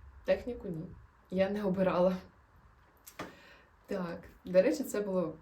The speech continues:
останнє питання із тих, що ви мені позадавали, ті, що я виписала. Ем, не знаю, мені було цікаво на них відповідати, тому якщо у вас є ще якісь запитання, то можете залишати їх під цим відео.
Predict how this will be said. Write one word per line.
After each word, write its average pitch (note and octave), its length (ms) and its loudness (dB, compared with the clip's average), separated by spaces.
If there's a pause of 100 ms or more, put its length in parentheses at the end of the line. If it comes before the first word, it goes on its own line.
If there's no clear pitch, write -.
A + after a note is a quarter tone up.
(120)
останнє E3 600 -2 (160)
питання G#3 500 -4 (960)
із F#3 140 -4
тих, F#3 180 0
що - 160 -8
ви E3 160 -2 (160)
мені F3 180 0
позадавали, F3+ 760 0 (380)
ті, G3 100 -4
що - 160 -4
я E3+ 140 0
виписала. F#3 580 -4 (1000)
Ем, G#3+ 360 -6 (600)
не G#3 120 2
знаю, E3+ 180 2
мені C4 140 2
було G#3+ 200 6
цікаво F#3+ 380 4
на F3+ 80 6
них F3+ 200 0
відповідати, G3+ 680 2
тому A#3+ 520 2
якщо A#3+ 440 4
у A#3 40 2
вас A3+ 320 -2
є G#3+ 100 -4
ще - 160 -6
якісь G#3+ 380 -4
запитання, G#3+ 680 0
то G#3 180 -2
можете G3+ 600 -4
залишати F#3 580 0
їх F3 240 -2
під - 240 -6
цим F#3 260 -2
відео. A3 560 2